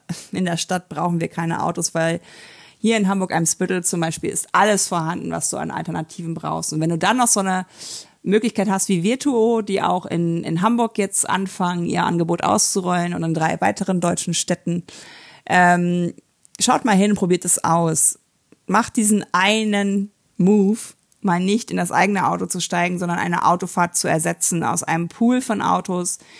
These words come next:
der nicht euch gehört, sondern viel mehr unterwegs sein kann, als es das eigene Auto kann.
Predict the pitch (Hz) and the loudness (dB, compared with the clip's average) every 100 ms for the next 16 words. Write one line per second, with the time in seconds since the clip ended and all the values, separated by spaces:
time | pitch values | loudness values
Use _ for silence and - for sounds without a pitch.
0 | - - 170 175 - - 226 214 190 170 | -18 -4 -2 0 0 0 0 -2 0 2
1 | 175 170 - 170 165 165 - - - _ | 0 -2 -4 -2 -2 -2 -8 -20 -20 _
2 | - 254 294 233 202 190 180 170 185 - | 2 4 6 4 4 2 2 0 -2 0
3 | 165 165 - 165 160 - 156 - - - | -2 -4 -2 0 0 -2 -4 -2 -2 0
4 | 156 165 160 131 - - - 165 | 0 0 -2 -6 -8 -12 -10 -10